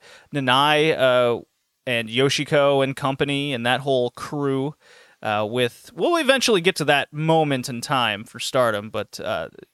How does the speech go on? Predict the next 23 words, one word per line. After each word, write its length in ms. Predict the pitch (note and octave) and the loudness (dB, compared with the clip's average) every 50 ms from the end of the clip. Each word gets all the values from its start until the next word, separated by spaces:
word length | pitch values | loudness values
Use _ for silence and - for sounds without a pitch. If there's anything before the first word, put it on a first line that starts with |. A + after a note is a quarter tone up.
| _ _ _ - - - - E2 - - - _ _ _ - E3 | _ _ _ -20 -20 -20 -20 -20 -20 -20 -20 _ _ _ -20 -20
Fuka 560 | - - - F3+ G3 - - G#3 G#3 A#3 B3 - | -8 -2 0 0 0 2 2 2 2 2 0 -6
even 420 | - - E3+ E3 D#3+ F3 E3 E3+ E3+ | -10 -8 -8 -6 -4 -4 -6 -6 -6
had 340 | F3 F3+ D#3+ D#3+ D3 C3+ - - | -2 0 0 0 0 -2 -10 -6
very 240 | C#3 D3+ D#3 D#3+ D3+ | -2 0 0 0 0
short 280 | - - E3 D3+ - | -2 0 -2 -2 -2
beginnings 460 | - D3 C3 C#3+ C3+ D3 D#3 D3+ C#3+ | -4 -6 -4 -4 -4 -4 -6 -8 -10
with 120 | - D3+ - | -12 -12 -10
Stardom. 420 | - - C#3+ C3+ C#3 C#3+ D3 D#3 - _ _ _ _ _ - - - - - - - _ - | -4 0 0 2 2 0 -2 -8 -10 _ _ _ _ _ -20 -20 -20 -20 -20 -20 -20 _ -4
Ice 240 | - D3+ D#3+ D#3 - | 0 0 2 2 2
Ribbon 300 | E3+ E3 D3 - - D3+ | 2 2 2 2 2 2
with 200 | C#3+ C#3+ C#3 - | 2 2 0 0
Emi 220 | C#3+ D3 C#3 B2+ | -2 -6 -6 -4
Sakura, 460 | - - D3 D3+ D#3 - - F3+ F3+ | 0 2 2 2 2 2 0 0 0
which 220 | E3 C#3+ C3 - - | 0 -2 -2 -4 -4
we're 100 | C#3 C3+ | -4 -2
in 60 | C3 | -2
the 80 | A#2+ A#2 | -2 0
heart 240 | C3+ B2+ C3 C3+ | 2 2 4 4
of. 280 | D3 D#3+ F3 F3 - - - | 4 2 0 -2 -6 -14 -10
Uh, 160 | - A#2+ A2 | -8 -6 -6
she's 220 | A2 - C#3+ B2 B2 | -6 -6 -8 -8 -4
about, 360 | A#2+ A2 C3 B2+ B2+ - - | 0 2 2 4 2 2 -2
we, 200 | B2+ C3+ C3 F2+ | -4 -6 -6 -6